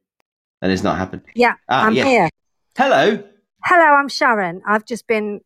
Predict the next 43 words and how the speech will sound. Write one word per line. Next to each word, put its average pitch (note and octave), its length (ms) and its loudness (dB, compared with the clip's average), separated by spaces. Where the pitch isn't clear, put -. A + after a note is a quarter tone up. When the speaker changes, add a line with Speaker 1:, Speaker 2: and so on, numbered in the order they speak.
Speaker 2:
like, G3 300 2
putting A3 360 -4
loads G3+ 260 2
of G3 80 -6
things G3 320 -6
in F3+ 140 -6
the F#3 60 -6
chat - 380 -8
about F#3+ 280 -2
Speaker 1:
You D3+ 60 -2
have? G3 100 -2
Speaker 2:
hegemony, E3 500 -2
et - 160 -14
cetera. - 500 -8
Speaker 1:
Yes. E3+ 360 -2
Tell A3 160 -2
us A#3 100 -4
your F3+ 100 0
perspective. F#3 520 -6
Speaker 2:
Okay, D4 480 0
so A#3 460 0
at C4 140 -4
school, G3+ 580 -2
I G#3+ 180 2
was G3+ 180 -2
vile F#3 580 -2
and G3 200 -8
evil, F#3 520 -4
and F#3 160 -6
I F3+ 80 0
hated F#3 480 -4
it F3 260 -4
because F3+ 640 -4
I F#3 160 -2
just - 380 -8
thought G3 240 -8
it G#3+ 60 -10
was G3 120 -8
people - 400 -6
doing F3 380 -2
things E3 440 -12
to E3+ 180 -6
me. - 300 -12